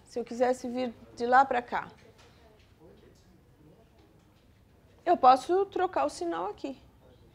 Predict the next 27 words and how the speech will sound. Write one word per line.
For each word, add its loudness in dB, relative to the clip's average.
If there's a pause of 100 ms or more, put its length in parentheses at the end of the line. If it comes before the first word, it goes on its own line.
(220)
tá? -6 (540)
Então, 4 (420)
se -4
eu 10
faço 4
x -6
igual -4
a -8
menos -10
t, -4
eu -4
vou -2
vir -6 (540)
da, -4
da -8
direita -6
pra -14
esquerda. -16 (560)
E -2
aí 2
o -4
y -8
vai -2
ser -2 (600)
um -4
ma-, -6
menos -4